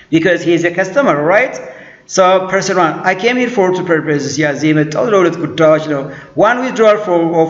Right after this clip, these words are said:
money, ያ ሳንቲም ለማውጣት። Another, second, I want foreign exchange, የውጭ ምንዛሬ፣ እ፣ ለመመንዘር ነው የመጣሁት። ሁለት ጉዳዮች ናቸው ያሉ ብሎ ነገራት። Taylor, here is the piece of paper to write all the necessary information and I will do it for you ይላል። ያ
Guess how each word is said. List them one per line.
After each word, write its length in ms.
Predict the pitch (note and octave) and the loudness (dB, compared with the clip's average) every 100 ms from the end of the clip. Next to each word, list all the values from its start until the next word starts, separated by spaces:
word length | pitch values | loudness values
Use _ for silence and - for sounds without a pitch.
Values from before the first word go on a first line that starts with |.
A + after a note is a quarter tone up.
| D#3+ | 0
money, 260 | D#3 D3+ C#3+ | 2 2 0
ያ 200 | C#3+ D3 | -2 -2
ሳንቲም 380 | D3 D3+ D3 E3 | 0 0 2 2
ለማውጣት። 400 | D3 C#3 C#3 G3+ | 2 0 0 2
Another, 320 | E3+ F3+ G3+ A3+ - - - - | 2 2 2 0 -4 -14 -18 -4
second, 340 | - G3+ A3+ | -2 0 0
I 120 | F#3+ F#3 | 2 2
want 220 | F#3+ G3 | 0 0
foreign 300 | F#3 F3+ F3+ | 0 0 2
exchange, 460 | F3 F3+ C4+ C4+ D3+ | -2 -2 -2 0 0
የውጭ 280 | D#3+ D3+ D#3 C#3+ | 0 0 -2 -2
ምንዛሬ፣ 460 | C#3+ C3+ D3 D3 D#3 D3+ D#3 - - | -2 0 0 2 2 0 -6 -12 -8
እ፣ 160 | C#3+ C#3+ | -2 2
ለመመንዘር 640 | D3 D3 D3 D3 D3+ C#3+ | 2 2 2 0 0 0
ነው 140 | C#3 C#3 | -2 -2
የመጣሁት። 520 | C#3 C#3 D#3+ E3+ - D#3+ C3+ | -4 -2 2 2 2 -4 -2
ሁለት 260 | D#3 D3 D3 | 0 0 -2
ጉዳዮች 380 | C#3 C#3+ D3 C#3+ | -2 0 0 0
ናቸው 300 | D3+ D3 D3 | -2 0 2
ያሉ 140 | D3+ | 2
ብሎ 120 | D3 B3 | 2 0
ነገራት። 420 | B3+ B3+ A3+ E3 - - - - _ | 0 0 0 0 -4 -14 -18 -20 _
Taylor, 320 | C4+ C#4 C#4+ | 0 4 4
here 200 | A#3 C4+ | 2 -2
is 120 | C4 | 0
the 120 | A3 | 0
piece 200 | G#3+ A3 | -2 -2
of 80 | G3+ | -2
paper 280 | - F#3 F3+ | 0 2 2
to 120 | F3 F3 | 0 2
write 260 | G3 A#3+ | 2 2
all 120 | G3 | 0
the 80 | F3+ | 0
necessary 240 | F3 F3 E3 | 0 0 0
information 380 | F3 F3 G#3 | 0 0 0
and 120 | A3 E3+ | 0 2
I 80 | |
will 160 | E3+ D#3 | 2 0
do 100 | G#3+ | -2
it 160 | A3 G#3+ | -4 -2
for 180 | F#3 G#3+ | 0 2
you 180 | C#4 C4+ | 2 0
ይላል። 300 | D3+ C#3 C3+ | 0 -2 -4
ያ 120 | C#3+ | -8